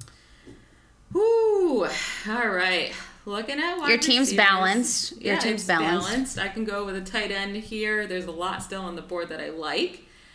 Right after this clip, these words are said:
Speaker 1: A lot of quarterbacks I still like.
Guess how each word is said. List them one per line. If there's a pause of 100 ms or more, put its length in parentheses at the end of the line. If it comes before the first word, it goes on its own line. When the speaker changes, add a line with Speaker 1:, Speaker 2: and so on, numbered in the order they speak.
(420)
Speaker 1:
A
lot
of (420)
quarterbacks
I
still
like.